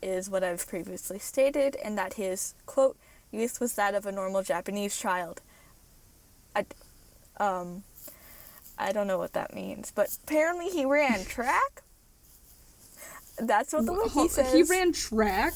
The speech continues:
Speaker 1: The wiki says that he ran track. <laughs>
Speaker 2: That, okay.
Speaker 1: And I think it said somewhere that, you know, he liked playing, like, you know, any kid, they like throwing around and kicking a ball. He liked doing that. So,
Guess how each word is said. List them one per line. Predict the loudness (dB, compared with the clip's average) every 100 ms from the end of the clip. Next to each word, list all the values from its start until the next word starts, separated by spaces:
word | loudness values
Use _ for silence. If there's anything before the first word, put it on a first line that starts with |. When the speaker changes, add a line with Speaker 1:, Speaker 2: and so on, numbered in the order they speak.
| 2
Speaker 1:
The | 4
wiki | 4 4 4
says | 6 6 4
that | 4 2
he |
ran | 2 2 2
track. | 2 0 0 -4
<laughs> | -12 -14 -14 -14 -16 -18 -20 -20 -20 -20 -20 -20 -20 -20 -20 -20 -20 -18 -4
Speaker 2:
That, | -2 -2 -4 -18 -20 -20 -20 -20 -20 -20 -16 -4
okay. | -2 -2 -2 -2 -4 -6 -8 -8 -2
Speaker 1:
And | 0 0
I | 0
think | 2 2 0 -4 -2
it | 0
said | 2 2
somewhere | 2 2 4
that, | 2 2
you | 2
know, | 4
he | 4
liked | 4 2 0
playing, | 2 2 2 0
like, | 0 0
you | 0
know, | 0 2
any | 2 2 0
kid, | 0 2
they | 4
like | 4 2
throwing | 0 0
around | 0 0 -2
and | -2
kicking | -2 -2 -2
a | -4
ball. | 2 2 4 0 -2
He |
liked | 0 0 0 -6 -4
doing | -2 -2 -4
that. | -4 -2 -2 -4 -8 -20 -20 -20 -20 -20 -20 -10
So, | -2 2 4 4 2